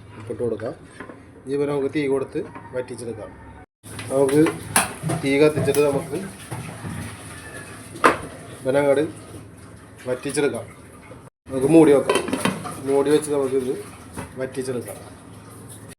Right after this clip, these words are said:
എങ്ങനെയുണ്ടെന്ന് നമുക്ക് തുറന്ന് നോക്കാം. അപ്പോൾ വെള്ളമൊക്കെ വറ്റി വന്നിട്ടുണ്ട്. നല്ലോണം നമുക്ക് ഇവനെ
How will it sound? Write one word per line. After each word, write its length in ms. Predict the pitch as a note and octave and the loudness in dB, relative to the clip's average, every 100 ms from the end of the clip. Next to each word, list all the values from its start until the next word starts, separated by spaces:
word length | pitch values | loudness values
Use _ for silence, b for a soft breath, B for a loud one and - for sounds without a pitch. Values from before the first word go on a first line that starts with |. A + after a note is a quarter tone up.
| - | 0
എങ്ങനെയുണ്ടെന്ന് 440 | D#3 D#3 D3 C#3+ D3+ D3+ | 6 6 6 4 4 2
നമുക്ക് 260 | B2+ C3 E3 - - - - | 0 -2 -6 -8 -16 -16 -6
തുറന്ന് 240 | B2 A#2 B2 | -4 0 2
നോക്കാം. 260 | A#2 C3 - - - - - - | 2 -2 -6 -12 -18 -18 -18 -16
അപ്പോൾ 220 | - C3 C#3 D3+ - - - - - - - C#3 | -4 2 2 0 -12 -16 -18 -16 -12 -10 -4 0
വെള്ളമൊക്കെ 360 | C3+ C#3 C#3 D3+ | 4 6 6 2
വറ്റി 180 | D3+ D3 | 2 2
വന്നിട്ടുണ്ട്. 360 | C#3+ C3 C3+ E3+ G3+ - - - - - - - - - - - - - - - - - D3 | 2 0 -2 -4 -6 -16 -18 -18 -18 -20 -20 -20 -18 -18 -18 -18 -20 -20 -20 -20 -14 0 4
നല്ലോണം 360 | C3 C3 C3+ C#3 | 8 8 8 8
നമുക്ക് 220 | C#3 C3 | 6 6
ഇവനെ 180 | C3 B2+ | 4 2